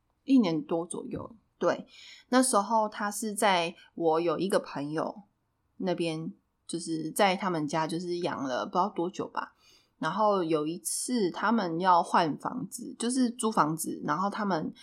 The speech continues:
呃，就是要换的那个新的那个新家，那个房东不给养猫，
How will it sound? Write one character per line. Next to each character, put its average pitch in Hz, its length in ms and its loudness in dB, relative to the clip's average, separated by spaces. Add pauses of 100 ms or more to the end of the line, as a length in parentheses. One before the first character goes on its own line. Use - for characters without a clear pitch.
(280)
呃， 156 420 2
就 196 120 -6
是 196 160 -6
要 202 140 6
换 202 260 4
的 160 120 0
那 165 140 -2
个 151 160 -4
新 175 300 -4
的 143 160 2
那 156 100 -2
个 151 80 -8
新 165 300 -2
家， 151 220 2
那 185 120 -2
个 160 120 -2
房 151 240 -4
东 185 200 -2
不 190 120 -6
给 - 240 -4
养 - 240 -2
猫， - 280 -4